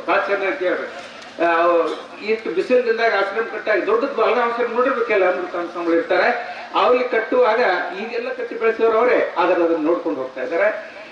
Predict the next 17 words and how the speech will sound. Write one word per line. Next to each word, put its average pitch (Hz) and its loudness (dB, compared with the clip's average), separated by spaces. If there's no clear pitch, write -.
ಯಾರೋ 165 4
ಒಂದು 151 0
ಕಾಣಿಸ್ಬೋದು - -8
ಅಲ್ಲಿ, 240 4
ಆ, - -4
ಬಿಸಿಲು 220 -2
ತಾಪ 220 0
ಭಾಳ. 202 2
ನಾ 208 0
ಒಂದ್ 190 -2
ದಿವ್ಸ 233 -8
ಹೋಗಿ 220 2
ಕೇಳ್ದೆ, 185 4
"ಏನ್ರಿ 190 2
ಪತ್ರದಾಗ 214 0
ಇದೀರಿ, 196 2
ಆಶ್ರಮ 190 -2